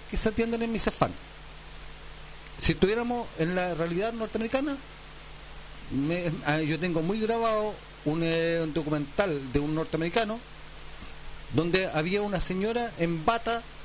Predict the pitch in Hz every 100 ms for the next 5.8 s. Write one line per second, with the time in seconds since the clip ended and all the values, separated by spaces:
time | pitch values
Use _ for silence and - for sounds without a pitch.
0 | - 131 156 160 165 170 170 165 160 156
1 | 151 135 - - - 160 - 190 262 269
2 | - - - - - - - 175 175 156
3 | 123 160 165 170 175 175 180 143 156 156
4 | 160 160 160 160 156 151 165 196 208 220
5 | 208 - - 165 175 240 226 254